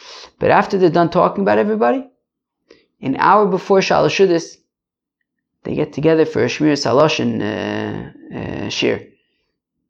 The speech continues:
They get together for Shmiras Haloshen shir. So this is, uh, yeah, anyways. Um, so now, so now, Yochi, Eved Ivri now, okay, where are we? Where are we? Oh, so because we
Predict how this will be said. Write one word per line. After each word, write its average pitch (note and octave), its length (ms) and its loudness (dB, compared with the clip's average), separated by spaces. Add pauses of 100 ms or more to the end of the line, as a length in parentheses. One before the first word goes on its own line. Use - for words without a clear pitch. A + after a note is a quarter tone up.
(640)
They B2+ 80 -10
get C3 120 -4
together C3 280 0
for - 140 -8
Shmiras B2 380 -4
Haloshen B2 380 2
shir. - 220 -8 (420)
So - 140 -10
this C3 200 -6
is, C#3 240 -16
uh, A#2 420 -2
yeah, - 200 -8 (260)
anyways. A2+ 440 -6 (460)
Um, D3+ 680 4
so D3 160 -2
now, F3+ 500 4 (260)
so - 280 -4
now, E3+ 280 6
Yochi, F#3+ 540 4
Eved F#3 220 4
Ivri G#3 240 4
now, F3 260 4
okay, D3+ 240 2
where E3 160 8
are C3+ 100 6
we? C3+ 100 -2
Where D3+ 220 4
are B2+ 80 6
we? D3+ 120 0 (400)
Oh, - 340 2
so E3+ 140 -2
because A3+ 260 2
we A#3+ 140 4